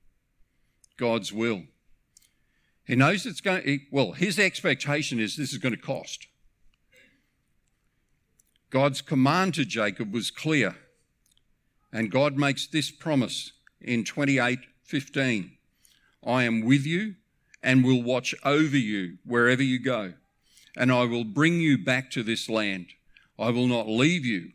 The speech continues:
until I have done what I have promised you." Anyone need to claim that today? Anyone need that promise from God today?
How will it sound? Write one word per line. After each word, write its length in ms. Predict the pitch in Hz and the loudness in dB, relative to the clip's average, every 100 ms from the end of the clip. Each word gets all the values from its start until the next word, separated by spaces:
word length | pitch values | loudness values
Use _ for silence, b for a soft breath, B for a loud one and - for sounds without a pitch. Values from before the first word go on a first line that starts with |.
| - | -8
until 420 | 113 - 139 131 | -6 -2 0 0
I 160 | 123 | -2
have 280 | 110 110 87 | -2 -6 -4
done 420 | 131 123 101 85 - _ _ _ _ _ _ _ | -4 -4 -4 -10 -16 _ _ _ _ _ _ _
what 200 | - 113 | -4 -2
I 200 | 113 110 | 0 0
have 180 | 101 92 | -2 -6
promised 380 | - 104 104 - | -8 -8 -8 -8
you." 140 | 95 | -6
Anyone 380 | 98 135 123 120 | 0 0 0 -2
need 160 | 113 110 | -2 -2
to 60 | 98 | -6
claim 340 | 113 104 98 | -4 -4 -4
that 180 | 98 - | -6 -8
today? 400 | 98 90 87 - _ _ _ _ _ _ _ _ _ - _ _ _ _ | -10 -8 -10 -14 _ _ _ _ _ _ _ _ _ -20 _ _ _ _
Anyone 400 | 127 131 123 120 | 2 4 4 2
need 200 | 120 117 | 0 0
that 220 | 107 117 | 0 -2
promise 300 | - 113 107 | -4 -4 -4
from 240 | - 113 98 | -8 -10 -8
God 300 | 95 98 90 | -4 -4 -6
today? 340 | 98 87 82 | -8 -8 -10